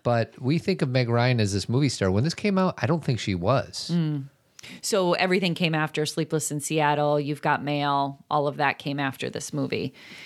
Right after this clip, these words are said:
Speaker 1: Yeah, I think so. I, I don't think we knew much about her.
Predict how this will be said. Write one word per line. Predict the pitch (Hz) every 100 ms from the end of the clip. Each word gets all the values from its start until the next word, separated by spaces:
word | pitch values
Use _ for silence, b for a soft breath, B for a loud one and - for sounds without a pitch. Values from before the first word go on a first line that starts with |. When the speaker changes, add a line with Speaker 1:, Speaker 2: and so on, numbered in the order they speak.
| B B B -
Speaker 1:
Yeah, | 113 175 107
I | 101
think | - 165 170
so. | 110 98
I, | 104 101
I | 107
don't | 117 143 120
think | 147 123
we | 127
knew | 120 127
much | 117 117 104
about | 92 101 120
her. | - 87 87 87